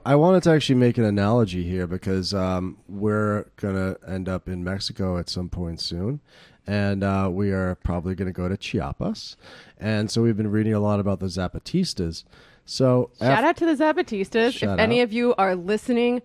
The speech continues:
Speaker 2: we're very excited to come visit you.
Speaker 1: I think what's maybe similar between what the, uh, Zapatista movement was able to do in Chiapas and, uh,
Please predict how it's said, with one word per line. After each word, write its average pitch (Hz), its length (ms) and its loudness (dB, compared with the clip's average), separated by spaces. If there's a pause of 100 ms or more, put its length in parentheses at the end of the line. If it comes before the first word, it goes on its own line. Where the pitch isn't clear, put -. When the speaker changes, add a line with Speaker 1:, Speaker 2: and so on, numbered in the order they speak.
(120)
Speaker 2:
we're 180 120 -2
very 196 540 0
excited 165 580 -2
to 190 80 -8
come 180 260 -6
visit 196 280 -6
you. 160 300 -2 (380)
Speaker 1:
I 120 120 0
think 208 260 2
what's 226 260 2
maybe 165 300 4
similar 131 460 4
between 107 420 0
what 107 280 0
the, 104 220 0
uh, 95 280 0
Zapatista 101 840 -4
movement 95 360 -2
was 90 140 -6
able 92 220 -4
to 92 60 -2
do 90 200 -4
in 90 120 -4
Chiapas 92 800 -6
and, 82 320 -8
uh, 82 320 -6